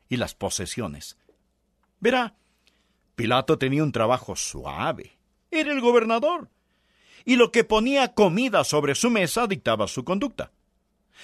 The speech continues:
Si él no tomaba la decisión políticamente correcta, si él no hacía lo políticamente correcto, él podría perder su trabajo.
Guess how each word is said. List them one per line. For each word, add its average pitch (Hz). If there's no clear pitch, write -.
Si 240
él 262
no 269
tomaba 226
la 180
decisión 139
políticamente 127
correcta, 160
si 214
él 254
no 226
hacía 214
lo 175
políticamente 131
correcto, 160
él 185
podría 147
perder 92
su -
trabajo. 71